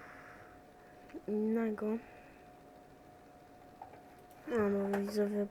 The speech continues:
bo przecież nie było s-, nie było tego głosu. Ten,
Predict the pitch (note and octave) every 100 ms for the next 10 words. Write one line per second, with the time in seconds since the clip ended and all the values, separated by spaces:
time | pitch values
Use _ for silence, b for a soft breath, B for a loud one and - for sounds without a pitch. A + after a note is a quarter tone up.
0 | - G3+ G3 - - G#3 G3+ - - B
1 | B B B B B B - B B B
2 | B G#3+ G#3 G#3+ G#3 G3+ - - A3+ G#3+
3 | G#3 G#3 G#3+ G#3+ G#3+ G#3 G3+ G3+ A3+ G#3
4 | - - G#3 - - - - - - -
5 | - - - - - - - - G#3 G#3
6 | G#3